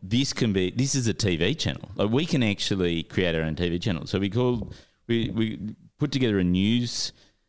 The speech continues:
show where we would, y-, you were absolutely right. Like, this was the heyday of The Late Show and Andrew Dent, and they were the sort of things on T V.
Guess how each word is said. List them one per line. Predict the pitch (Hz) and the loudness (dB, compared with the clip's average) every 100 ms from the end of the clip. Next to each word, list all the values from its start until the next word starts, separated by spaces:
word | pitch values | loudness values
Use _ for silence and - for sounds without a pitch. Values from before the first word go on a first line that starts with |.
| _ _ _ _ - | _ _ _ _ -6
show | - 107 85 69 53 117 104 _ _ - | 0 2 2 0 0 0 -2 _ _ 0
where | 110 110 | 2 4
we | 113 | 4
would, | 110 113 | 2 0
y-, | - 135 | -4 -6
you | 131 131 | 0 2
were | 127 127 - | 2 0 0
absolutely | 139 131 131 123 | 0 0 0 2
right. | 127 95 | 2 2
Like, | 117 123 | 0 0
this | 139 | 0
was | 156 110 | 0 2
the | 101 | 2
heyday | 92 92 87 85 82 78 | 2 4 4 2 2 0
of | 76 - | -4 -4
The | 82 | -2
Late | 80 80 - | 0 0 -2
Show | - 82 80 | -2 0 2
and | 78 76 - | 0 -2 0
Andrew | 78 76 | 0 0
Dent, | 76 80 82 85 | 0 0 -2 0
and | 78 80 | 0 2
they | 82 | 2
were | 80 | 0
the | 80 - _ | -2 -8 _
sort | - 80 | -10 -8
of | - | -4
things | 80 78 73 76 | -2 -2 -2 -2
on | 76 78 73 - _ _ _ _ _ _ - | -2 -4 -6 -14 _ _ _ _ _ _ -4
T | 95 80 | 0 2
V. | 87 85 73 90 | 2 0 -2 -8